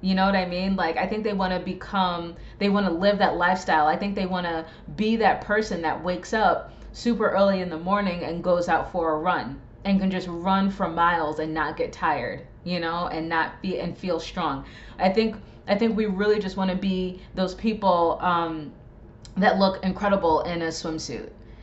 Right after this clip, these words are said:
Uh, I think we wanna be people that can show up in the, you know, in the weight room, you know, section of the gym and lift, like, really heavy weights. I think that's what we see. I think that's what we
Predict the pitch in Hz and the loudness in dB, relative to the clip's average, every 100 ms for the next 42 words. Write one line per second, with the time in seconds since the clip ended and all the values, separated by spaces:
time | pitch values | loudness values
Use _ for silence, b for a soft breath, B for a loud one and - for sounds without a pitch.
0 | B 170 185 175 175 - 196 214 214 196 | B 0 4 6 4 4 0 0 2 2
1 | 190 185 214 220 196 180 180 165 160 B | 2 0 0 0 2 4 6 6 4 B
2 | B - 196 190 - 214 196 202 180 - | B -4 -2 0 4 4 8 8 6 2
3 | 190 175 175 165 165 160 151 185 175 165 | -2 0 -2 2 4 4 2 0 0 0
4 | 185 175 175 202 170 156 147 160 - - | -2 -2 0 0 0 -2 -2 -6 -12 -6
5 | 190 175 160 190 175 190 170 151 165 - | -4 -4 -2 -2 0 -2 -4 -2 -4 -2
6 | 175 156 147 170 165 175 190 180 180 - | -4 -4 -4 -6 -4 -2 2 2 0 -8
7 | - - - 165 170 180 180 175 170 165 | -18 -10 -4 -4 -2 0 2 0 -2 -2
8 | 160 175 - - 196 202 277 233 180 180 | -2 -2 -4 -2 0 2 2 0 2 2
9 | 180 175 156 156 - 151 139 139 B 208 | 2 -2 -2 -4 -6 -8 -8 -10 B 4
10 | 247 240 - 202 185 196 180 170 | 4 4 2 0 0 -2 -2 -6